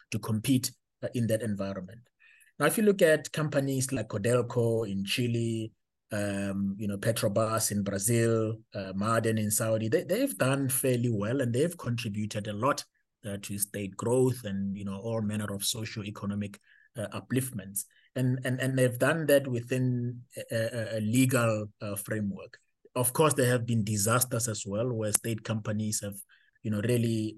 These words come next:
uh, not contributed anything. And this is because the legal, the legalities and the legal prescripts, um, were, did not exist. But I think that if, as long as the, as long as the environment, the legal environment is there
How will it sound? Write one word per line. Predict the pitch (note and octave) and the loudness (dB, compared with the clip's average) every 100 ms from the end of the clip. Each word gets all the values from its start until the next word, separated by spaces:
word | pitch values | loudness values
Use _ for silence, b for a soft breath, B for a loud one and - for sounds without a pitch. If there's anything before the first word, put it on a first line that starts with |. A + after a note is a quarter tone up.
| A2+ | -6
uh, | G#2+ G2+ | -4 -2
not | A2 A#2+ C3 | 2 0 0
contributed | A2 G#2 B2 A2+ G#2 G2+ - | -2 -2 -4 -4 -4 -6 -2
anything. | A#2+ B2 A#2+ G#2 A2 - b b b _ - | 0 2 0 -6 -12 -14 b b b _ -4
And | G#2+ G#2 G#2 | -2 -2 -2
this | G2 B2 | 0 2
is | C#3 A#2 | 2 2
because | A#2+ - A2 G#2 - - | -2 0 0 0 -4 -4
the | A2+ | -2
legal, | G#2+ C3 B2+ A#2 A2 G#2 | 2 2 4 4 2 -2
the | A#2+ | -2
legalities | A2+ A2+ B2+ C3+ C3+ B2+ A#2 | -2 2 2 2 2 -2 -2
and | A2+ A2 | -2 -2
the | |
legal | G#2 A#2+ A#2 | -2 0 0
prescripts, | G#2+ - - - G2+ - - - | -2 -4 -4 -6 -8 -8 -10 -8
um, | G#2+ G#2+ G#2 G#2 | -4 -4 -4 -6
were, | G2+ G#2+ A#2 | -6 -8 -8
did | A2+ G#2 | -8 -6
not | A#2 A2+ | -4 -2
exist. | G2+ G#2+ - - - _ _ _ _ _ - | -2 -4 -4 -8 -12 _ _ _ _ _ -6
But | A#2+ | -2
I | B2+ | 0
think | B2+ F3+ F3+ | 2 4 6
that | C#3+ C3+ - - - | 4 4 -4 -6 -2
if, | F3+ - - - | -2 -4 -10 -4
as | C#3 C#3+ C3 | 0 2 2
long | D#3+ F#3 | 2 2
as | D#3+ C3+ | 2 2
the, | C3+ C3 B2+ | 2 0 0
as | C3 - | -4 -2
long | D3+ F3 | -2 0
as | D3 | -2
the | C#3 B2+ | -2 -2
environment, | A#2+ - A2+ C#3 B2 G2 | -2 -2 -2 0 0 -2
the | G#2 | -4
legal | B2+ C#3 | 0 2
environment | B2+ A2+ A2 A#2+ A#2 A2 G#2+ - | 2 0 -2 -2 0 -2 -4 -6
is | G2+ F#2 | -8 -8
there | - G#2+ F2+ G2+ | -4 -4 -4 -6